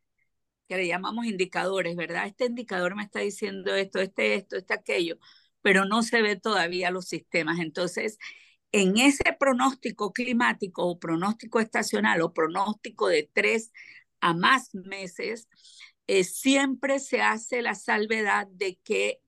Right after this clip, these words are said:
eh, pueden ocurrir eventos puntuales como este que ha ocurrido, que uno dice, "Bueno, pero como yo estoy hablando de sequía y me ocurre, eh, semejante cantidad de agua". ¿verdad? Entonces son cosas como eso. Hay que pensar también que estos son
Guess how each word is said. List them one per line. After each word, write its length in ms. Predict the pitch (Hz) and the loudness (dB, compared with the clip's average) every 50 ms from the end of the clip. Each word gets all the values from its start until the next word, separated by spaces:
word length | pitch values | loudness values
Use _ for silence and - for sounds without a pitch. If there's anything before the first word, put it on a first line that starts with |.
| _ _ | _ _
eh, 240 | 185 175 170 165 - _ _ _ _ | -2 0 0 -2 -4 _ _ _ _
pueden 360 | 214 226 226 226 240 247 247 | 4 6 6 8 6 4 4
ocurrir 500 | 240 - - - 185 180 196 208 208 208 | 0 -2 -2 -2 -2 -2 -2 0 2 2
eventos 540 | 226 208 196 202 208 208 - - 233 226 - | 2 2 2 0 -2 -4 -4 -6 -6 -6 -6
puntuales 840 | - 202 170 165 - _ 226 214 202 196 175 175 180 180 247 - _ _ - - - - _ _ _ _ _ _ _ | -6 -6 -4 -4 -2 _ 4 4 4 4 4 2 0 0 -2 -6 _ _ -20 -20 -20 -20 _ _ _ _ _ _ _
como 320 | - 190 170 160 175 196 | 2 2 2 2 2 2
este 300 | 233 254 254 - 233 - | 2 2 2 0 -4 -2
que 80 | - 208 | -2 -2
ha 60 | 196 | -4
ocurrido, 520 | 185 - 226 220 214 220 208 196 208 226 226 | -4 -4 -4 -4 -2 0 2 2 0 0 0
que 100 | - 190 | -2 -4
uno 140 | 180 196 196 | -4 -2 -2
dice, 280 | 190 202 196 - 220 | -2 -4 -2 -4 -4
"Bueno, 340 | 208 190 220 220 196 - - - - - - - - - _ | 0 0 2 2 2 0 -4 -6 -12 -20 -20 -18 -20 -10 _
pero 180 | - 156 160 - | -4 -2 -2 0
como 260 | - 170 160 175 190 | 0 0 2 6 6
yo 100 | 185 190 | 6 6
estoy 220 | 190 190 - 214 202 | 6 4 2 2 4
hablando 380 | 208 202 202 202 202 202 214 | 4 4 4 2 2 0 -2
de 100 | 220 208 | -2 -2
sequía 540 | 190 - - - - - 180 180 190 202 214 | -2 -4 -6 -8 -8 -6 -2 0 2 2 2
y 80 | 202 180 | 0 -2
me 120 | 170 165 | -2 -4
ocurre, 680 | - - - 175 175 175 180 202 196 190 190 185 - - | -6 -6 -2 -2 -2 0 2 2 2 2 0 0 -2 -2
eh, 180 | - 160 147 143 | 0 0 0 0
semejante 680 | - - 196 175 156 160 165 175 170 156 175 170 - 185 | -2 -4 -6 -2 -2 0 0 2 0 0 0 -4 -8 -6
cantidad 480 | - 185 165 151 - 170 160 147 143 - 147 151 165 | -4 -6 -6 -6 -8 -8 -8 -8 -6 -4 -2 0 2
de 140 | 165 185 | 2 4
agua". 320 | 202 214 196 147 156 - - _ _ _ _ _ _ _ - - | 2 2 0 -2 -8 -16 -18 _ _ _ _ _ _ _ -10 -6
¿verdad? 300 | 156 165 170 185 220 - - - - _ - | -2 0 2 2 0 -2 -6 -14 -20 _ -12
Entonces 560 | 175 - - _ - 185 185 - 220 202 - | -12 -12 -12 _ -6 -6 -4 -2 -4 -2 -2
son 180 | 214 196 190 185 | -2 -4 -2 -2
cosas 300 | - 196 180 233 220 220 | -2 -2 -2 -2 -4 -4
como 200 | - 185 175 160 | -2 -2 0 0
eso. 180 | 175 - - - | 0 -2 -2 -2
Hay 160 | - 196 190 190 | 0 0 2 2
que 100 | - 269 | 2 2
pensar 480 | - 247 220 190 175 - 220 208 196 - | 2 2 2 2 2 2 2 0 2 2
también 340 | 226 220 208 202 208 214 | 0 0 0 0 -2 -2
que 100 | 208 202 | -2 -2
estos 320 | 185 180 - - 202 185 - | -2 -2 -2 -4 -4 -4 -2
son 420 | - 214 202 202 202 202 214 226 | 0 2 2 2 2 0 -4 -6